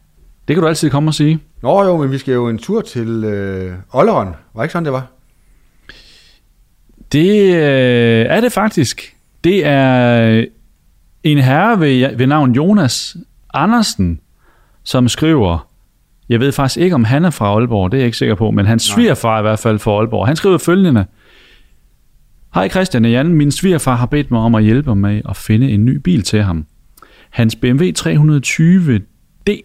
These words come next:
Speaker 1: Gran Turismo fra to tusind og atten skal udskiftes i starten af næste år. Den
Speaker 2: Det er
Speaker 1: har
Speaker 2: en meget,
Speaker 1: kørt
Speaker 2: meget fin bil i øvrigt.
Speaker 1: Oha, ja. Den har kørt hundrede tyve tusind kilometer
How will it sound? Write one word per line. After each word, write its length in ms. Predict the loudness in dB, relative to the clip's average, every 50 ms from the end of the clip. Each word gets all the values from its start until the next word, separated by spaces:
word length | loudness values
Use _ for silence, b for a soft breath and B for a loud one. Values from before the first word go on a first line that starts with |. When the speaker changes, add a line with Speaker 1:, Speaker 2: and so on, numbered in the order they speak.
| -18 -20 -20 -10
Speaker 1:
Gran 200 | -4 -2 -2 0
Turismo 440 | 0 0 0 -2 -2 -2 -2 -4 -4
fra 180 | -2 -4 -4 -4
to 180 | -4 -4 -6 -4
tusind 380 | -4 -6 -6 -4 -4 -2 -2
og 40 | 0 0
atten 180 | 0 0 -2
skal 180 | -2 -2 -2 -2
udskiftes 720 | 0 0 -2 0 -2 -2 -4 -2 -6 -8 -8 -8 -8 -8
i 80 | -8 -8
starten 460 | -6 -4 -4 -4 -6 -6 -8 -10 -10 -8
af 220 | -6 -4 -4 -4 b b b b b b b b b
næste 320 | -2 0 0 -2 -2 -4 -2
år. 240 | -2 0 0 0 2
Den 80 | 2
Speaker 2:
Det 60 | 2
er 20 | 0
Speaker 1:
har 20 | 0
Speaker 2:
en 40 |
meget, 100 | 0 0
Speaker 1:
kørt 80 | -2 -2
Speaker 2:
meget 160 | -4 -6 -8
fin 180 | -8 -8 -8 -8
bil 220 | -8 -10 -10 -12
i 40 | -12
øvrigt. 200 | -14 -8 -4 -2
Speaker 1:
Oha, 240 | -2 -2 -2 -2 -2
ja. 160 | -4 -4 -6 -8 -12 _ _
Den 80 | -4 -4
har 60 | -2
kørt 160 | 0 0 2
hundrede 200 | 2 2 0 0
tyve 220 | -2 -2 -2 -2 0
tusind 340 | 0 -2 -4 -4 -4 -4 -2
kilometer 360 | 0 0 0 0 0 -2